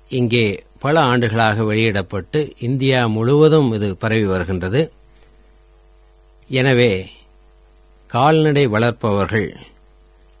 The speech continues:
நாமெல்லாம் சாப்பிட்றதுக்கு அரிசி பருப்பு இருக்கிற மாதிரி,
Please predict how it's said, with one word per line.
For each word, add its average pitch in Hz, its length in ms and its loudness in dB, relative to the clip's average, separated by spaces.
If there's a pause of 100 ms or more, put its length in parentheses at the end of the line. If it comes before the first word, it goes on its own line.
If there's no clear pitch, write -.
(520)
நாமெல்லாம் 127 540 0
சாப்பிட்றதுக்கு 131 720 0
அரிசி 123 400 0
பருப்பு 120 380 -2
இருக்கிற 110 300 -2
மாதிரி, 120 480 0